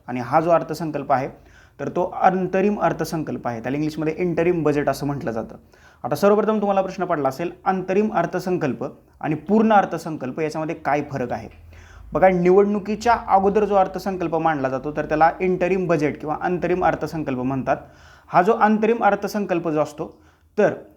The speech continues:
हा गव्हर्नमेंटच्या खर्चाचा काही महिन्यासाठी मांडला जातो. ओके, गव्हर्नमेंटच्या खर्चासाठी काही महिन्यासाठी मांडला जातो आणि जो अर्थसंकल्प असतो किंवा जो पूर्ण अर्थसंकल्प असतो तर ते एका पूर्ण वित्तीय वर्षासाठी मांडला जातो. तर हा अंतरिम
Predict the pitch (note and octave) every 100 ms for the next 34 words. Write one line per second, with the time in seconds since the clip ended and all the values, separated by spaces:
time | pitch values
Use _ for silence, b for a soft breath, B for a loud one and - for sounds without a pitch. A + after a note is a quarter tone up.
0 | _ - E3 F3 E3+ F#3+ G#3 G#3 G#3 G3+
1 | A3+ A3+ G#3 G3+ F#3 F3+ F3+ F#3+ G3+ -
2 | A3 F#3+ A3 A3+ A#3 G3+ G3 G3 F#3 G3+
3 | F3 C3+ B2+ A#2 G#2+ _ _ _ _ -
4 | C3+ F#3+ F#3+ - - D3+ D3+ E3 E3 F3+
5 | E3 D3+ D3+ E3+ F3+ D#3+ F3 F3+ F3 D3+
6 | D#3+ D#3+ D#3+ C#3+ B2+ B2+ E3 F#3+ B B
7 | B C#3+ D#3 G#3 A3 F3+ G3+ G#3+ A3+ A#3
8 | G3 E3+ C#3 - C#3+ D#3 D#3+ F3+ A3 A3+
9 | G#3 G3 F3+ F3+ E3 C#3 C3+ B2+ - F#3
10 | b b b D3+ D#3+ F#3+ G3+ G3 G#3+ A3+
11 | A3+ A#3 G3 - - G3 F#3 F3+ C#3+ D3
12 | C3+ E3 D#3+ B2+ A#2+ A#2 A2 - b b
13 | b C#3+ C3+ E3+ - F#3+ F3+ G3 G#3+